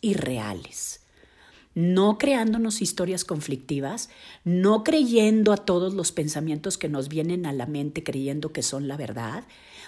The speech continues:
no haciendo nuestros pensamientos de otros que escuchamos y que a ellos se les hace que es verdad y no necesariamente es una verdad para nosotros, pero sobre todo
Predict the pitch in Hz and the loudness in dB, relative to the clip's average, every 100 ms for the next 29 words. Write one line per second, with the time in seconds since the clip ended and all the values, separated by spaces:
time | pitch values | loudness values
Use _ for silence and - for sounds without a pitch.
0 | - 202 294 294 - 247 233 233 214 185 | 4 8 8 6 6 6 6 6 8 8
1 | 180 185 220 208 - 156 151 147 151 151 | 6 4 2 -2 0 -2 0 -2 0 2
2 | 156 156 160 147 139 147 165 165 151 147 | 0 -2 -2 0 0 2 0 0 0 0
3 | - 123 - 131 - 156 160 147 - 165 | -2 -4 -4 -4 -2 -2 -2 -4 -2 -4
4 | 160 147 151 165 165 - - _ - 139 | -2 -2 0 -2 -4 -8 -20 _ -4 -2
5 | 131 - 160 - 175 147 156 143 139 147 | 0 -2 -2 -2 -2 -4 -2 -4 -4 -6
6 | - 160 151 180 220 233 175 - 160 151 | -4 -2 0 2 2 0 -4 -4 -4 -4
7 | 147 151 - 147 139 131 123 127 - 139 | -6 -6 -6 -6 -6 -8 -8 -10 -10 -8
8 | 127 107 - - - 240 - - - - | -6 -6 -8 -8 -6 -8 -8 -18 -20 -20
9 | - - - 160 151 151 165 151 143 - | -20 -20 0 2 4 2 2 0 -2 -2
10 | 190 196 262 | 0 2 0